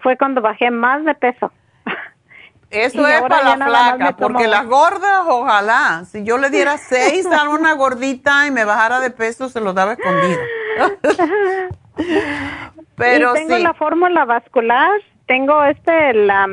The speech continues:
Speaker 1: el, este, colesterol support.
Speaker 2: Ah.
Speaker 1: Ten-, pues tengo varios, varios productos.
Speaker 2: ¿Tú tienes, ah, colesterol alto?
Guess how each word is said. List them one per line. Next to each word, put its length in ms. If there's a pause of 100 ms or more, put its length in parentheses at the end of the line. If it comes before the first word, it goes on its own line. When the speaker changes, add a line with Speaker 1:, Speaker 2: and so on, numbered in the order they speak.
(140)
Speaker 1:
el, 520
este, 720 (500)
colesterol 720
support. 500 (380)
Speaker 2:
Ah. 100
Speaker 1:
Ten-, 240
pues 140
tengo 280
varios, 420
varios 400
productos. 500 (100)
Speaker 2:
¿Tú 200
tienes, 680
ah, 380 (240)
colesterol 600
alto? 540